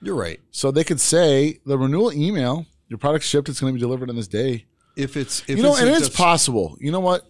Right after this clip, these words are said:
Speaker 2: You just reminded me. All those food subscriptions have it to the date. Like,
Speaker 1: They do.
Speaker 2: like, hel-, uh,
Speaker 1: This is
Speaker 2: Farmer's Dog.
Speaker 1: twenty twenty-two, almost twenty twenty-three. Don't
Speaker 2: Yeah.
Speaker 1: tell me it's not
Speaker 2: Farmer's
Speaker 1: possible.
Speaker 2: Dog gets me the exact date it's getting delivered.
Speaker 1: Yes.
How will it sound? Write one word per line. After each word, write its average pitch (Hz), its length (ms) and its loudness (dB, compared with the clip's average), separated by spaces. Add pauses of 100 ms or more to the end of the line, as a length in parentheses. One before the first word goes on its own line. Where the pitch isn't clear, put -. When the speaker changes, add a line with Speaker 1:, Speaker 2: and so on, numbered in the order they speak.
(120)
Speaker 2:
You 151 80 -12
just 190 120 -8
reminded 123 460 -4
me. 67 260 -16
All 143 200 2
those 233 240 2
food 131 300 -2
subscriptions 127 600 -6
have 117 220 -4
it 110 120 -10
to 113 100 -8
the 98 100 -8
date. 82 420 -10
Like, 110 240 -4
Speaker 1:
They 110 80 -10
do. 262 240 -14 (520)
Speaker 2:
like, 131 360 -6 (320)
hel-, 139 260 -6
uh, 110 480 -2 (600)
Speaker 1:
This - 160 -8
is 262 60 -8
Speaker 2:
Farmer's 165 360 2
Dog. 175 280 4
Speaker 1:
twenty 185 60 -2
twenty-two, 160 180 -6
almost 240 280 -4
twenty 214 240 -4
twenty-three. 151 340 -6
Don't 127 200 0
Speaker 2:
Yeah. 123 60 -2
Speaker 1:
tell 185 200 -4
me 156 100 -2
it's 101 140 -6
not 104 160 -6
Speaker 2:
Farmer's 165 440 4
Speaker 1:
possible. 147 100 4
Speaker 2:
Dog 139 340 4
gets 131 260 -2
me 120 140 -2
the 113 100 -4
exact 101 360 -6
date 101 120 -4
it's 92 140 -12
getting 87 180 -10
delivered. 82 220 -8
Speaker 1:
Yes. - 320 -14